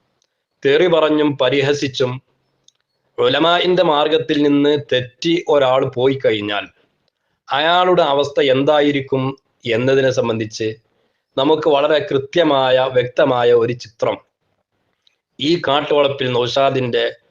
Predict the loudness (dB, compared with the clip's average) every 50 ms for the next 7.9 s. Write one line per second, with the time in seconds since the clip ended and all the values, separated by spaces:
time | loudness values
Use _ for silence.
0 | _ _ _ _ -2 0 2 2 2 2 4 4 2 2 2 0 -2 -2 0 0
1 | 0 2 2 2 0 0 0 0 -2 -2 -2 -4 -6 -6 -10 _ -6 -4 -4 -4
2 | -4 -4 -4 -4 -2 -2 -2 -2 -2 -4 -4 -6 -10 -16 -18 -20 _ _ _ _
3 | _ _ _ _ _ _ _ _ -6 -2 0 0 2 2 2 2 2 2 2 2
4 | 0 2 0 0 0 0 -2 -2 0 -2 -2 -4 -4 -4 -4 -4 -4 -4 -6 -10
5 | -14 _ _ _ _ -2 -2 -2 0 0 -2 -2 0 -2 -2 0 0 -2 0 0
6 | 0 0 0 0 0 -2 -4 -6 -6 -10 -12 _ _ _ _ _ _ -6 -4 -4
7 | -4 -4 -4 -6 -6 -4 -4 -2 -2 -2 -4 -4 -6 -6 -8 -10 -10